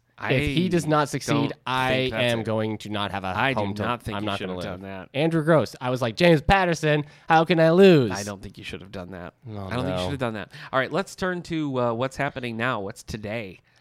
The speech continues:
Speaker 2: with the New York Times
Speaker 1: Yeah, man.
Speaker 2: bestseller
Speaker 1: Daddy-o,
Speaker 2: list?
Speaker 1: what's happening
Speaker 2: Is this gonna
Speaker 1: today?
Speaker 2: be changed much since we did this just
Speaker 1: A
Speaker 2: on Monday?
Speaker 1: little.
Speaker 2: Okay.
Speaker 1: A little.
Speaker 2: All right.
Speaker 1: Don't, don't, people don't wanna see the sausage get made.
Speaker 2: Okay.
Speaker 1: They want the sausage served up next to a bunch of pancakes,
Speaker 2: Mm-hmm.
Speaker 1: hash,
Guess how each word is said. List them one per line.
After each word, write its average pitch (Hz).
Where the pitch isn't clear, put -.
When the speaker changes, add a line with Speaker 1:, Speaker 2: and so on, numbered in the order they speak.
Speaker 2:
with 110
the 113
New 113
York 123
Times 117
Speaker 1:
Yeah, 123
man. 139
Speaker 2:
bestseller 131
Speaker 1:
Daddy-o, 123
Speaker 2:
list? 170
Speaker 1:
what's 185
happening 127
Speaker 2:
Is 127
this 165
gonna 135
Speaker 1:
today? -
Speaker 2:
be -
changed 170
much 208
since -
we 156
did 151
this 165
just -
Speaker 1:
A 233
Speaker 2:
on 262
Monday? 294
Speaker 1:
little. 339
Speaker 2:
Okay. 381
Speaker 1:
A 175
little. 196
Speaker 2:
All -
right. 415
Speaker 1:
Don't, 175
don't, 208
people 220
don't 202
wanna 165
see 143
the 110
sausage 110
get 120
made. 98
Speaker 2:
Okay. 143
Speaker 1:
They 127
want 131
the 123
sausage 139
served 135
up 131
next 131
to 113
a -
bunch 117
of 113
pancakes, 156
Speaker 2:
Mm-hmm. 120
Speaker 1:
hash, 135